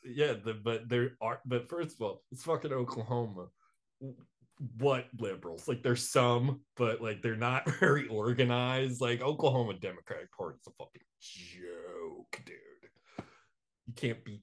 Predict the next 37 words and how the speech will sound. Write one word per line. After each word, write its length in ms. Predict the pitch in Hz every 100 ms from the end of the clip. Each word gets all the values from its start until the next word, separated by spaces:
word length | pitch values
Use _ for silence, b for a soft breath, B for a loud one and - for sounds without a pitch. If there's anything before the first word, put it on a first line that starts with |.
| _
fucking 340 | 120 107 95 87
Kevin 480 | - 104 113 104 92
Stitt, 560 | - - - 98 120
the 60 | -
guy 220 | 107 104
who 100 | 107
looks 260 | 110 101 113
lost 600 | 95 85 104 135 - 127
no 100 | 110
matter 260 | 110 110 92
where 340 | 87 101 120
he 400 | 123 101 101 120
is. 260 | 240 - - - -
<laughs> 240 | - 143 254 B B B B -
Like, 140 | 190 156
you 100 | 180
can't 320 | - 226 -
beat 280 | 135 - -
him. 480 | 139 135 160 277 - -
<laughs> 420 | 381 392 370 B B B B B B _ _ - - - B B -
You 100 | 202
can't 240 | 339 247
at 120 | 180
least 260 | 175 160 -
stand 360 | - 151 175 190
a 120 | -
chance. 500 | - - 135 143 180
Like, 140 | 143
I 40 | 143
mean, 140 | 143
Tulsa 360 | 135 151 170 170
and 80 | 151
Oklahoma 420 | 143 139 139 120
City 360 | - 127 123 104
go 180 | 104 101
blue 380 | 110 107 104 104
in 200 | 98